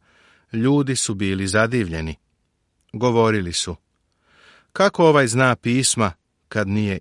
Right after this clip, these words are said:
izučio?" Ovo je zapisano u Evanđelju po Jovanu,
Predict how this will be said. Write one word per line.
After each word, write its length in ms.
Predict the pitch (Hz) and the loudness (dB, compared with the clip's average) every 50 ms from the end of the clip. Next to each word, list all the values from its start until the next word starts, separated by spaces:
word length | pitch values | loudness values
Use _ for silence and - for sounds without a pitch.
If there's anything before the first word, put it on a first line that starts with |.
| - | -8
izučio?" 640 | 104 95 87 92 107 110 104 - - 127 110 87 78 - _ _ _ _ _ _ _ _ _ _ _ _ _ | -8 -8 -6 -4 -4 -4 -4 -2 -2 0 0 -2 -4 -8 _ _ _ _ _ _ _ _ _ _ _ _ _
Ovo 220 | - 95 92 85 85 | -12 -10 -8 -8 -8
je 60 | 85 | -6
zapisano 600 | 82 95 101 95 - 110 107 95 - - 98 98 | -4 -4 -4 -4 -4 -4 -4 -4 -4 -4 -4 -4
u 60 | 95 92 | -4 -4
Evanđelju 560 | 92 92 95 101 104 101 107 104 95 95 87 | -2 0 0 0 0 -2 -2 -4 -4 -4 -8
po 160 | - - 92 | -8 -6 -2
Jovanu, 420 | 95 104 117 120 123 120 104 85 | 2 2 4 4 4 4 2 0